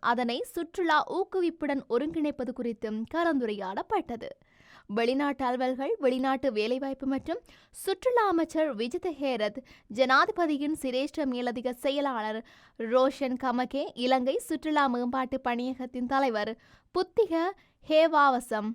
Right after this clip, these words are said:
இலங்கை சுற்றுலா ஊக்குவிப்பாளர்கள் சங்கத்தின் தலைவர் நளின் ஜெயசுந்தர மற்றும் சுற்றுலா ஹோட்டல் உரிமையாளர்கள் உட்பட சுற்றுலாத்துறையில் உள்ள வர்த்தகர்கள் மற்றும்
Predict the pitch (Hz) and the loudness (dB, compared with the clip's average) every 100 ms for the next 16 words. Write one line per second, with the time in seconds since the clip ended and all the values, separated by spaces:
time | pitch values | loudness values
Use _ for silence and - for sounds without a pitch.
0 | - 262 277 262 285 - 349 - 320 302 | 0 4 4 4 -2 -4 -6 -2 4 6
1 | 233 285 - 285 - 269 254 269 254 254 | 6 2 -2 -4 0 2 2 0 -4 -4
2 | 269 247 262 247 254 262 254 220 208 220 | -4 -2 -2 -2 -2 -2 -2 -2 -2 -4
3 | - - - 220 226 262 339 415 339 311 | -10 -20 -10 -2 4 6 6 2 2 2
4 | 302 262 240 233 220 226 240 220 - 269 | 0 -2 0 2 2 -2 -4 -6 -6 -6
5 | - 269 262 254 269 269 277 - 233 247 | 0 4 4 4 -2 -2 -4 -2 -4 -2
6 | 262 262 247 247 233 233 - 233 190 247 | 0 2 0 -2 -4 -4 -6 -6 0 0
7 | - - - _ - - 381 - 523 494 | 0 -6 -20 _ -8 -4 -2 2 6 6
8 | 403 381 349 320 285 269 269 185 285 - | 6 2 2 2 2 2 2 2 0 0
9 | 381 339 277 269 240 226 233 220 | -2 -2 -2 -2 -2 -4 -6 -6